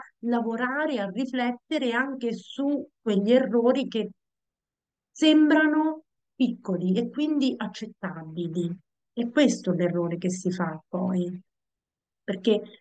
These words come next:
gli errori sono comunque errori, quindi quando diceva Giulia bisogna partire poi dalla base, non vedere la punta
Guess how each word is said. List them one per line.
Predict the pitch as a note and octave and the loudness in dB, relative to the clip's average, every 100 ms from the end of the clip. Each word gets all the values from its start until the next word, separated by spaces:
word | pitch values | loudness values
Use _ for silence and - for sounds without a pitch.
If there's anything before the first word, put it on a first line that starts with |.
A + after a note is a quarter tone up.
| - | 0
gli | A#3 | 6
errori | B3 E4 E4 | 8 8 6
sono | C4 A#3+ G3+ | 6 4 4
comunque | A#3 C4+ C4 A#3 | 4 4 4 2
errori, | A#3 G3+ F3 E3+ F3+ | 2 -2 -4 -2 -2
quindi | A#3+ A#3+ | 0 2
quando | F#3+ F#3+ F#3+ F3+ | 2 2 2 -2
diceva | F#3 F#3+ A3 A#3 | -4 -4 -2 -2
Giulia | A#3+ A#3 | -2 -2
bisogna | F#3 F#3+ G3 G#3+ | -2 -2 -2 -4
partire | A3+ - C#4+ B3 G3 | -6 -4 -2 0 0
poi | B3 | 0
dalla | A3 F#3+ F#3+ | 2 2 0
base, | F#3 B3 G#3 F#3 | 2 4 4 2
non | G#3 A#3 | 0 0
vedere | G3 F#3 F#3 | 0 -2 -2
la | F3+ | -4
punta | F#3 F3+ F3 F3+ | -4 -4 -6 -8